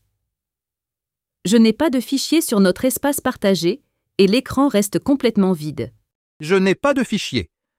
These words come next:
Speaker 2: Les diapositives créent une distance inutile.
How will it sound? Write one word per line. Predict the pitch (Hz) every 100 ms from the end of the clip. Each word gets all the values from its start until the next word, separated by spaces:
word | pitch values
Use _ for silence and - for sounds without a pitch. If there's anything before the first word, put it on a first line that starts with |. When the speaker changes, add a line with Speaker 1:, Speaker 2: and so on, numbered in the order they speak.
| _ _ -
Speaker 2:
Les | 127 127
diapositives | 104 123 117 123 104 95 247 202
créent | - - 175 -
une | 127 117
distance | 104 151 - 175 165 147
inutile. | 123 104 - 82